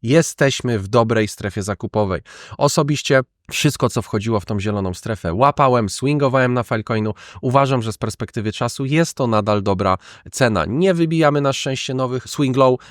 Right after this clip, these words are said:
więc w tym momencie nie wygląda to źle. Oczywiście idealnie byłoby kupić po cztery dwanaście czy po trzy pięćdziesiąt, jednakże jest to dosyć niska cena, ponieważ pod a-, poniżej aktualnej musielibyśmy zejść aż trzydzieści procent.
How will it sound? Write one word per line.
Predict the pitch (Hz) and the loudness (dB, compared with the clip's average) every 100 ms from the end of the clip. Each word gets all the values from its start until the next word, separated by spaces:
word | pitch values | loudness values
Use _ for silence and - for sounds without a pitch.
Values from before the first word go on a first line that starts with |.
| - | -8
więc | 107 - | -8 -4
w | |
tym | 120 | -2
momencie | 113 110 110 110 | 0 0 -2 -2
nie | 123 175 214 | 0 2 2
wygląda | 160 135 127 117 | 2 0 0 0
to | 113 104 | -2 -2
źle. | 98 98 | -2 -2
Oczywiście | 160 165 165 - 156 | -2 -4 -4 -2 -2
idealnie | 147 147 175 226 196 | 2 4 4 2 0
byłoby | 156 139 135 | 2 0 0
kupić | 143 131 127 - - - | -4 -4 -6 -8 -18 -4
po | 131 | -2
cztery | - - 135 120 | -2 2 2 4
dwanaście | 120 139 190 208 - 127 | 4 4 4 2 -2 -4
czy | - | -4
po | 113 117 | -6 -6
trzy | - 131 | -6 -4
pięćdziesiąt, | 139 151 202 - 139 | 0 2 2 2 0
jednakże | 127 131 131 127 | 0 0 -2 0
jest | 127 139 - | 0 0 0
to | 127 - - | -2 -2 -6
dosyć | 107 139 - 123 - | 2 2 2 -4 -2
niska | 127 - 107 | -2 0 0
cena, | - 139 107 | 2 2 2
ponieważ | 117 107 - | 0 0 -2
pod | - 160 | -4 -2
a-, | 123 117 - | 0 0 0
poniżej | 139 160 139 117 | 2 2 4 2
aktualnej | 98 - 113 117 113 | 0 0 2 2 2
musielibyśmy | 104 - 101 98 - 92 | -2 -2 -4 -4 -4 -4
zejść | 101 107 - | 0 -2 0
aż | 151 170 | 0 0
trzydzieści | - 101 98 - 90 | -2 -8 -8 -8 -8
procent. | 101 87 - | -6 -6 -6